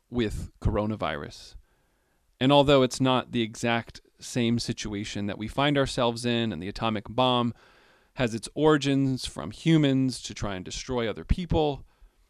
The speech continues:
I think it will make sense and be a timely word for each of us today. Lewis writes, "In one way, we think a great deal too much of the coronavirus.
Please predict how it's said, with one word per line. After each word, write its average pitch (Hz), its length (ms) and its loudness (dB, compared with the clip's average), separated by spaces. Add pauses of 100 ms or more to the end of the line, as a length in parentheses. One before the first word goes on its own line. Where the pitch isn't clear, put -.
(680)
I 120 120 0
think 175 260 -2
it 151 100 -2
will 127 160 2
make 113 300 0
sense - 480 -8 (1300)
and 123 300 -2 (400)
be 156 100 8
a 151 60 4
timely 175 420 4
word 113 400 2
for - 160 -10
each 117 220 -8
of 101 100 -10
us - 240 -10
today. - 300 -10 (2750)
Lewis 151 380 4
writes, 120 400 2
"In 127 160 0
one 156 260 2
way, 107 260 0
we 120 200 -2
think 123 260 -4
a 113 60 -8
great 123 360 -2
deal 123 240 0
too 135 200 0
much 131 480 -2
of 113 140 -8
the 113 60 -8
coronavirus. 101 840 -4